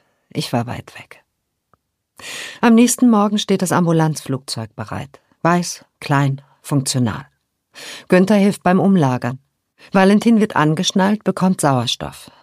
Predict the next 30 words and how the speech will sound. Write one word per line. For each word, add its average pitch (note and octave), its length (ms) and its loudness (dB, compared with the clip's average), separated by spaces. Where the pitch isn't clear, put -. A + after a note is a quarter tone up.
Die C#3 60 2
beiden F3 260 2
Sanitäter G3 600 2
nicken F3+ 280 -2
ihm F#3 180 -4
zu. C#3 340 -6
Günther C#3 320 0
steigt - 360 -6
ein. G#2+ 300 -2
Drinnen F3+ 280 2
ist F3 180 -2
es C3+ 120 -4
eng, E3+ 360 -2
steril. D3+ 580 0
Die C#3+ 100 -6
Triebwerke D3+ 600 -2
heulen D#3+ 240 0
auf. D#3 340 -4
Günther C#3+ 320 0
hält D3 240 -2
Valentins B2+ 560 -2
Hand. A2 160 -10
Drei G3 200 2
Stunden G#3+ 360 2
später E3 420 -2
Landung D3 360 0
in D3+ 120 -6
Köln. - 380 -8
Es C3+ 160 -6
regnet. C3 500 -4